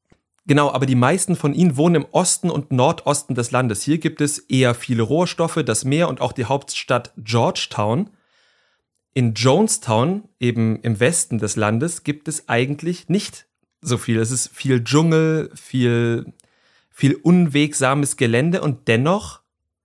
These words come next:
gab es dort Jonestown. Und zwar aus einem einfachen Grund, man wollte dort ungestört sein. Und wer da ungestört sein wollte,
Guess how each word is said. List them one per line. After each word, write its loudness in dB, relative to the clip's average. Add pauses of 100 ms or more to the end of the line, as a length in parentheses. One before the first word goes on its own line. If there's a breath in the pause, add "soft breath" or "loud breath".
(200)
gab -2
es -4
dort 0 (260)
Jonestown. 0
Und -4
zwar 0
aus 0
einem 0
einfachen -2
Grund, 0 (320 soft breath)
man 0
wollte 0 (100)
dort 0
ungestört -2
sein. -10 (580)
Und 0
wer 0
da 0
ungestört -2
sein 0
wollte, -2